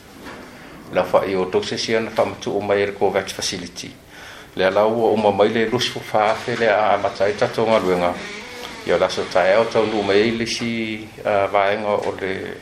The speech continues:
whainumera lea. Lusu fuvalu afe mon tupu.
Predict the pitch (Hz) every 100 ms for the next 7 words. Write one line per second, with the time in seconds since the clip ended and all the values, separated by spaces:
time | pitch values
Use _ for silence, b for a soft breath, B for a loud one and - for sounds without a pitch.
0 | - - 98 95 104 110 107 90 90 90
1 | - - - 98 98 - 110 101 104 101
2 | 104 117 107 107 - - -